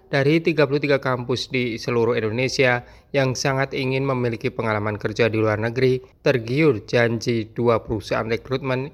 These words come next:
yang masuk kampus untuk mensosialisasikan program magang Merdeka Belajar atau Kampus Merdeka. Sebagian korban mengatakan kepada polisi bahwa Fair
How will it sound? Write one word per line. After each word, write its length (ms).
yang 240
masuk 320
kampus 480
untuk 240
mensosialisasikan 1400
program 400
magang 640
Merdeka 480
Belajar 480
atau 320
Kampus 480
Merdeka. 640
Sebagian 480
korban 240
mengatakan 480
kepada 320
polisi 480
bahwa 240
Fair 320